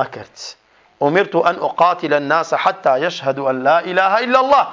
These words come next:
حتى يدخلوا في الإسلام." ئەبێ بێنە ناو ئیسلامە. "ادخلوا في السلم كافة. ومن يبتغي غير الإسلام دينا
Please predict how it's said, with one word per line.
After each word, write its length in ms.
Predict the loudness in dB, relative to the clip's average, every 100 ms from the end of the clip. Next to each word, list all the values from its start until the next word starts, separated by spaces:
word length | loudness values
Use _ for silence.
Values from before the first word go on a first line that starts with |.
| -10 -20 _ _ _ _ -12 -8
حتى 240 | -6 -2 0 0
يدخلوا 340 | -2 -6 -8 -8
في 60 |
الإسلام." 420 | -10 -4 0 0 -2 -16 _ _ _ _ _ _
ئەبێ 140 | -10 -6
بێنە 160 | -4 0
ناو 100 | 0 -2
ئیسلامە. 320 | -2 -2 -2 -8 -6 0
"ادخلوا 500 | 2 2 2 2 2
في 140 | -2 -6
السلم 420 | -2 0 2 2 0 -2 -10 _ _ _ -2
كافة. 760 | 2 4 4 2 -2 -2 0 0 -4 _ _ _ _ _ _ _ _ _ _ _ _ _ _ -8 2
ومن 280 | 4 4 2
يبتغي 640 | 2 2 4 2 4 2
غير 320 | 4 6 4
الإسلام 600 | 2 -4 0 2 4 2
دينا 640 | 0 0 2 4 4 2